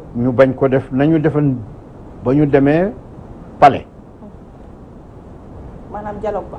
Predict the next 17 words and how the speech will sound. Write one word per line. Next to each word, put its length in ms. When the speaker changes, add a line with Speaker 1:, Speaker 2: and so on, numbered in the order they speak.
Speaker 2:
ca 80
Speaker 1:
Dialogue 380
ba 80
ca 140
palais. 300
Speaker 2:
Mhm. 80
Speaker 1:
Ndax 220
dialogue 260
ba 80
ca 120
palais, 500
dama 400
yëkkati 360
sama 240
loxo, 480
ba 380
dañoo 300